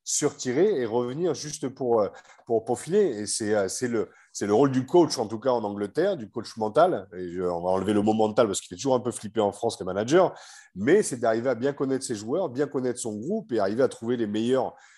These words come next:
joueurs, pas obligatoirement les plus forts individuellement, mais ceux qui arrivent à s'intégrer dans le groupe pour pouvoir se dire, « Putain, avec ces mecs-là, tu peux aller à Dame et tu peux aller à... tu peux aller au bout, quoi. » Donc, c'est de la... c'est de la broderie, hein. C'est pour ça que c'est le métier de manager, aujourd'hui, est un métier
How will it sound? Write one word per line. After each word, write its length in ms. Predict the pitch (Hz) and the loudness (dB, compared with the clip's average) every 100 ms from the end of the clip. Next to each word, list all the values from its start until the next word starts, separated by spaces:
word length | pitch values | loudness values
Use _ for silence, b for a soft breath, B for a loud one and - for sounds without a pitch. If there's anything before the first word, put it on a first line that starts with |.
| b b | b b
joueurs, 440 | 85 92 117 156 160 | -16 -4 4 4 6
pas 80 | |
obligatoirement 540 | 190 170 160 147 147 170 | 4 4 2 2 0 0
les 80 | 113 | -2
plus 160 | 127 | -6
forts 220 | 113 139 | -4 -2
individuellement, 500 | 117 110 110 139 190 | -2 -6 -4 -2 -2
mais 100 | 131 | -4
ceux 220 | 107 - 160 | -6 -6 -8
qui 240 | - 120 | -6 -2
arrivent 260 | 113 131 120 | 0 0 -2
à 80 | |
s'intégrer 500 | 110 127 110 120 123 | -2 -4 -4 -4 -2
dans 120 | 117 110 | -2 -2
le 60 | |
groupe 260 | 104 170 180 | 0 -4 -4
pour 160 | 131 | -12
pouvoir 320 | - 95 131 - | -14 -4 -4 -4
se 100 | 98 | -8
dire, « 240 | 110 127 | -6 -6
Putain, 240 | 107 - | -8 -6
avec 220 | 113 92 87 | -4 -4 -8
ces 160 | - | -8
mecs-là, 300 | 87 85 131 | -8 -2 -2
tu 180 | 127 95 | -2 -12
peux 140 | 98 | -2
aller 140 | 92 87 | 0 2
à 80 | 85 | 4
Dame 220 | 123 147 | 4 2
et 60 | |
tu 100 | - | -4
peux 120 | _ 90 | _ -4
aller 180 | 101 | 0
à... 140 | 113 85 B B B | -2 -2 B B B
tu 100 | - | -14
peux 120 | - | -4
aller 80 | 87 | 0
au 100 | 95 | 2
bout, 140 | 160 175 | 2 2
quoi. » 180 | 87 85 | 0 -2
Donc, 140 | 85 | -6
c'est 140 | - | -8
de 40 | 85 | 0
la... 160 | 87 | 0
c'est 120 | 85 135 | 2 4
de 60 | |
la 60 | 185 | 6
broderie, 360 | 156 190 214 | 6 6 6
hein. 60 | 151 | 4
C'est 140 | - | 2
pour 140 | 107 113 | -4 2
ça 120 | 190 | 0
que 80 | - | 2
c'est 140 | - | -4
le 140 | 123 123 | 0 0
métier 320 | 123 127 139 | -2 -4 -6
de 100 | 127 | -2
manager, 580 | 127 117 110 160 190 - B B | 0 0 2 0 0 -4 B B
aujourd'hui, 440 | - 101 110 117 143 | -8 -2 -2 0 -2
est 100 | 131 | -2
un 80 | 110 | -4
métier 360 | 110 - 143 | -4 -4 -6